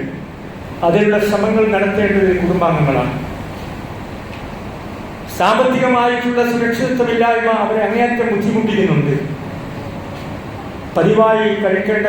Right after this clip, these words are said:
ഗുളികകൾ, മരുന്നുകൾ, അത് വാങ്ങാനുള്ള കാശില്ലാതെ പ്രയാസപ്പെടുന്ന മാതാപിതാക്കൾ നമ്മുടെ ഒക്കെ വീടുകളിൽ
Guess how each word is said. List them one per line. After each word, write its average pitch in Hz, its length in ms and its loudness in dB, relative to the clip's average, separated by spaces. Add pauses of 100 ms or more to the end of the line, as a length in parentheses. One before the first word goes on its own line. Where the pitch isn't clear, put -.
ഗുളികകൾ, 190 400 4 (460)
മരുന്നുകൾ, 165 480 2 (1120)
അത് 190 180 6
വാങ്ങാനുള്ള 247 600 4
കാശില്ലാതെ 247 640 2
പ്രയാസപ്പെടുന്ന 247 720 0 (1500)
മാതാപിതാക്കൾ 190 720 4 (160)
നമ്മുടെ 196 300 4 (760)
ഒക്കെ 175 220 2
വീടുകളിൽ 226 460 4